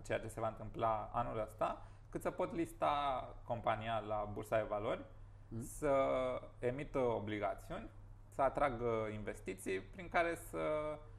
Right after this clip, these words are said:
Speaker 1: construiesc o fabrică mult peste nivelul de producție de acum. Acum am început cu nano, ne
Speaker 2: Mhm.
Speaker 1: apropiem de micro
Speaker 2: Aha.
Speaker 1: și să ne apropiem de capătul de la microproducție. Adică nu vorbim de industrial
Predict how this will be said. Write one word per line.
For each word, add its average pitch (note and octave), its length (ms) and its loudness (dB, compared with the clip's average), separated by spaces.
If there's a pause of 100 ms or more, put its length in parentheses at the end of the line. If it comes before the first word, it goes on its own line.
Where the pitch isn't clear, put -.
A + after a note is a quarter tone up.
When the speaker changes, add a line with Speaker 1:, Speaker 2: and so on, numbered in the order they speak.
(520)
Speaker 1:
construiesc D#3 440 0
o D3+ 60 4
fabrică B2+ 920 2 (300)
mult C#3 320 0
peste G#2+ 760 -4
nivelul G#2 540 -2
de G2+ 80 -4
producție G#2 480 -4
de G#2+ 100 -4
acum. G#2 360 -6
Acum C3 280 -4 (220)
am B2+ 100 2
început A#2 260 -4
cu C3+ 100 -2
nano, B2 600 2 (300)
ne - 140 -6
Speaker 2:
Mhm. - 40 0
Speaker 1:
apropiem A#2 380 0
de C#3 100 4
micro D3 720 4 (500)
Speaker 2:
Aha. - 120 -4 (260)
Speaker 1:
și F3 200 2
să F3 120 0
ne E3+ 80 4
apropiem F3 360 4
de F3 100 4 (120)
capătul D#3+ 540 2
de D3+ 100 2
la D3 140 2
microproducție. B2+ 1300 0
Adică A2 220 -6
nu C3 200 0
vorbim A2 460 0
de G#2 480 -4 (320)
industrial A2+ 640 2